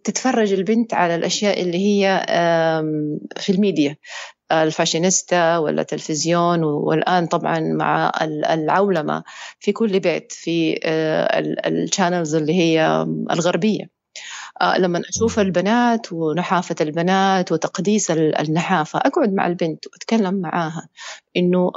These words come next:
Speaker 1: آه، لكل إنسان شكل ولون وطول وحجم ووزن، وإنه، آه، الأحجام كلها ممكن إنه هي تكون صحية طالما إني باكل بطريقة صحية ومنتظمة في، في رياضة صحية ما هي قاسية على جسمي.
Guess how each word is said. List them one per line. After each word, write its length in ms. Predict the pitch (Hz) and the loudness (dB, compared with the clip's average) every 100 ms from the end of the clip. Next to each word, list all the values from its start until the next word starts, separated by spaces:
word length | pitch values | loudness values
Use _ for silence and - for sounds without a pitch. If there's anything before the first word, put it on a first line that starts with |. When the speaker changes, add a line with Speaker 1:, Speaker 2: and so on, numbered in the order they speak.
| - | 0
Speaker 1:
آه، 240 | 185 - | 2 2
لكل 360 | 175 190 277 262 | 0 0 0 2
إنسان 640 | 220 202 - 220 214 208 | 2 0 0 0 2 2
شكل 460 | 214 202 196 196 190 | 2 0 -2 -2 0
ولون 580 | 180 165 175 180 175 170 | 0 2 2 2 0 0
وطول 720 | 165 - - 180 180 175 165 | -4 -6 -2 2 2 2 0
وحجم 760 | 151 147 180 170 180 175 156 | -4 -2 -2 -2 -4 -4 -4
ووزن، 440 | 156 165 170 170 170 | 0 0 0 -2 -2
وإنه، 480 | 160 - 175 170 175 - - - - - - | -2 0 0 0 -2 -4 -10 -8 -8 -6 0
آه، 320 | 165 165 - | 2 2 2
الأحجام 800 | 165 - 196 180 190 196 185 175 | 0 0 -2 0 2 2 0 -2
كلها 400 | - 226 185 175 | -2 -2 0 -2
ممكن 320 | 170 185 185 | -4 -4 -2
إنه 160 | 170 165 | -2 0
هي 200 | 190 170 | 2 0
تكون 320 | 165 - 175 | -2 -4 0
صحية 480 | 170 151 - 214 160 | 0 -2 0 -2 -2
طالما 420 | - 175 170 160 151 | -2 0 0 0 0
إني 320 | 156 151 151 - - - - | 0 -2 -4 -12 -18 -16 -2
باكل 280 | 165 185 | 0 2
بطريقة 360 | 165 156 151 151 | -2 0 0 0
صحية 840 | 151 156 - - 196 190 180 180 - | -2 -8 -6 0 2 2 2 2 0
ومنتظمة 680 | 151 151 147 185 180 175 175 | -2 -2 0 0 0 0 0
في، 480 | 165 160 160 - | 0 2 2 -2
في 260 | 165 156 156 | -2 0 0
رياضة 480 | - - 170 170 165 | 0 0 2 2 0
صحية 680 | - 170 - 196 190 160 160 | -4 -6 -2 0 2 2 0
ما 300 | 165 156 175 | 0 0 2
هي 140 | 190 180 | 2 0
قاسية 460 | - 185 190 196 | 0 -2 0 0
على 240 | 175 175 165 | 0 0 0
جسمي. 480 | 175 220 208 233 | 0 0 2 0